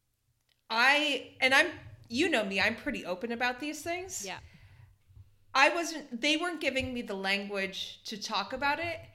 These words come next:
Speaker 1: So I
Speaker 2: Mm-hmm.
Speaker 1: had to offer things up that honestly made me a little uncomfortable. So I, I wasn't being totally transparent with them. I was just saying, "Yeah, if you could bring down the nose a little bit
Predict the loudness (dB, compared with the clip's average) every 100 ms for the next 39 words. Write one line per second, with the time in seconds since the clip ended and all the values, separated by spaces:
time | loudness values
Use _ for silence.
0 | -20 -20 -16 -2 2 4 4 2 0 0
1 | -2 -6 -4 -2 -4 -6 -12 0 2 2
2 | 0 -6 -6 -4 -4 -4 -8 -12 0 0
3 | 2 2 2 0 -2 -2 -2 -2 -2 -4
4 | -4 -2 0 0 -4 -8 -8 -6 -6 -6
5 | -6 -6 -6 -2 2 4 4 -2 -10 -20
6 | -20 2 2 4 4 2 0 -6 -4 -6
7 | -6 -6 -6 -6 -6 -8 -8 -4 -4 -4
8 | -6 -10 -10 -10 -12 -16 -20 -4 2 2
9 | 2 -2 2 2 0 -10 -20 -12 0 6
10 | 6 6 0 -4 -4 -4 0 0 2 2
11 | 2 2 0 -4 -8 -12 -8 -2 2 2
12 | 0 -4 -4 -6 -4 0 2 0